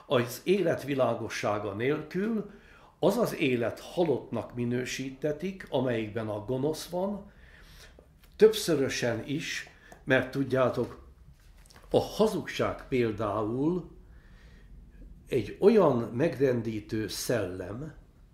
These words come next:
amelyik nem hordoz igazságot. De szellem, mint létező valóság, a szellem, amelyik hazudik, amelyikben nincs igazság,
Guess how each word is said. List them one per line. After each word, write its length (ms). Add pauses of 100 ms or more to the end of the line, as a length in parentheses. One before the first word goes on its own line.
(800)
amelyik 540
nem 240
hordoz 760
igazságot. 1000 (640)
De 180
szellem, 720
mint 260
létező 720
valóság, 840 (1300)
a 100
szellem, 600 (720)
amelyik 680
hazudik, 640 (800)
amelyikben 840 (140)
nincs 320
igazság, 800